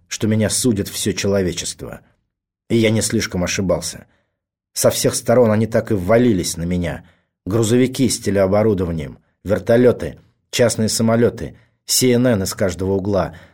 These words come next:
сотни репортёров, тысячи зевак в окружении всех сил полиции с четырёх департаментов и спецотрядов, приехавшими из Парижа. Всё это, чтобы попытаться понять – что произошло в тот день в маленькой,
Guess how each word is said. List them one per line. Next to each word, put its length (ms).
сотни 380
репортёров, 800
тысячи 380
зевак 560
в 60
окружении 540
всех 320
сил 200
полиции 540
с 100
четырёх 380
департаментов 880
и 60
спецотрядов, 840
приехавшими 640
из 100
Парижа. 500
Всё 220
это, 160
чтобы 280
попытаться 480
понять – 520
что 260
произошло 560
в 60
тот 200
день 340
в 120
маленькой, 600